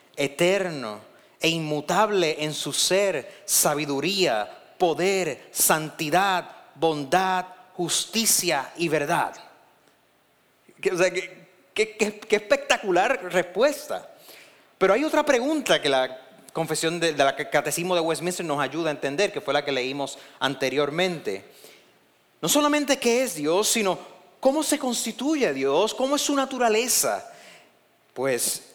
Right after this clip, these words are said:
hay tres personas en la divinidad, responde el Catecismo: el Padre, el Hijo y el Espíritu Santo. Estas tres son un solo Dios, de la misma sustancia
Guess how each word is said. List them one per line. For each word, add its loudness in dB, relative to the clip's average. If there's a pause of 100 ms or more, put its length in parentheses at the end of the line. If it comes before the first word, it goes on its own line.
hay 2
tres -2
personas 0
en 0
la 2
divinidad, 0
responde -4
el -8
Catecismo: -6 (360)
el -2
Padre, -2 (280)
el 0
Hijo -6 (220)
y 0
el 2
Espíritu -4
Santo. -4 (200)
Estas -2
tres 0
son -4 (300)
un 0
solo -2
Dios, -8 (220)
de 2
la 2
misma -4
sustancia -4